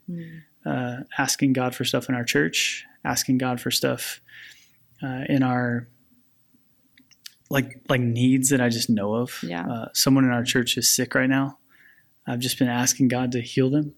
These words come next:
Speaker 1: Mm-hmm.
Speaker 2: So the ask is really more art than science.
Speaker 1: Yeah.
Speaker 2: Um,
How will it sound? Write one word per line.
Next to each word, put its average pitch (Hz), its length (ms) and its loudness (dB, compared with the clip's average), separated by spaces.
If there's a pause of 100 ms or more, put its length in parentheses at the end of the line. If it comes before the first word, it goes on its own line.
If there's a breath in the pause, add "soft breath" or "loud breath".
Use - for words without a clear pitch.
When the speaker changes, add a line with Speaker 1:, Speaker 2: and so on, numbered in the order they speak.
(120)
Speaker 1:
Mm-hmm. 175 340 -6 (580 loud breath)
Speaker 2:
So 135 680 0 (760)
the 143 160 0
ask 147 560 2
is 123 180 0
really 131 960 2
more 123 480 2
art 131 360 0 (220)
than 120 300 2
science. - 800 -2
Speaker 1:
Yeah. - 300 -4 (140)
Speaker 2:
Um, 120 440 -6